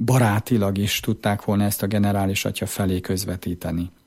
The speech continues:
Nagyon szépen ki van ez így alakítva, nyilván nem csak a mi rendi közösségünkben, hanem más szerzetes rendekben is.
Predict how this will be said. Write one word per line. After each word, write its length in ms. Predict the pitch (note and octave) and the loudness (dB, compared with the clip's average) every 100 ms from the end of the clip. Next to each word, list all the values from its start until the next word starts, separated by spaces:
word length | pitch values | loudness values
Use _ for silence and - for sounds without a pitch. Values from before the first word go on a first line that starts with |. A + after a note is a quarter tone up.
| _ | _
Nagyon 240 | C3+ A#2+ | 4 6
szépen 640 | G#2+ - A2+ G#2 G2 F#2+ F2+ | 4 4 4 4 2 2 0
ki 140 | - | 0
van 180 | G2 F#2+ | 0 0
ez 140 | F#2 F#2 | 0 -2
így 180 | F2 | -2
alakítva, 760 | - A2 G#2 A2+ G#2 A2+ A#2 G#2+ | 0 0 0 -2 -2 0 2 0
nyilván 320 | - F#2+ F2 F#2 | -2 0 0 0
nem 180 | G2 | 0
csak 240 | G2+ F#2 - | 0 -2 0
a 80 | F#2 | 0
mi 180 | F#2 | 2
rendi 260 | F#2 F#2+ F2+ | 2 0 0
közösségünkben, 840 | - G#2+ G#2+ - G2 G2+ F#2+ F#2+ | -2 -2 -2 0 0 2 2 0
hanem 240 | F#2 F2+ F2+ | 0 0 0
más 360 | F2 F2+ - - | -2 -2 -6 -6
szerzetes 580 | - F2 E2 D#2 F2+ - | -6 -4 -6 -8 -6 -6
rendekben 520 | D#2 D2+ C#2 D2 C#2 | -6 -8 -10 -12 -10
is. 260 | - - | -8 -10